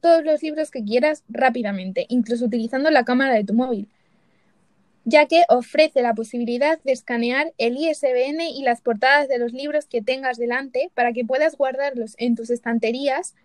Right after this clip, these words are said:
de la aplicación de forma sencilla. En base a los libros que vayas añadiendo a tu biblioteca virtual, podrás acceder a recomendaciones personalizadas.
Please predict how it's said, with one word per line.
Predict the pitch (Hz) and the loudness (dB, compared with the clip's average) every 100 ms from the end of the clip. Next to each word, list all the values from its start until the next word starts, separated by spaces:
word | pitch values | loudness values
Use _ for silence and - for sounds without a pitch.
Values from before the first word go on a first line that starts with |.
| - | 0
de | 240 | 2
la | 220 | 4
aplicación | 220 226 226 226 294 330 | 2 0 -2 -2 -2 -2
de | 269 | -2
forma | 240 247 240 | 0 0 0
sencilla. | 233 202 202 190 185 185 - _ _ _ _ _ _ _ - | -2 -6 -6 -8 -8 -10 -12 _ _ _ _ _ _ _ -2
En | 269 | 4
base | 302 330 | 4 4
a | 359 | 4
los | 349 | 4
libros | 339 381 269 226 | 2 2 0 -2
que | 233 | 2
vayas | 220 247 269 | 4 2 0
añadiendo | 285 285 294 269 | -4 -2 -2 0
a | 226 | 0
tu | 220 | -2
biblioteca | 220 220 214 240 302 | -2 -2 0 2 2
virtual, | 302 - 294 294 330 | 0 2 4 4 4
podrás | 320 240 247 254 | 2 0 0 -2
acceder | 302 - 254 262 320 - | -4 0 4 6 6 2
a | 247 | -2
recomendaciones | 226 226 226 220 220 226 262 339 - | -2 -2 -4 -2 -4 -4 -6 -6 -2
personalizadas. | 262 233 208 196 190 196 202 180 208 | -2 -2 -6 -6 -6 -6 -6 -8 -10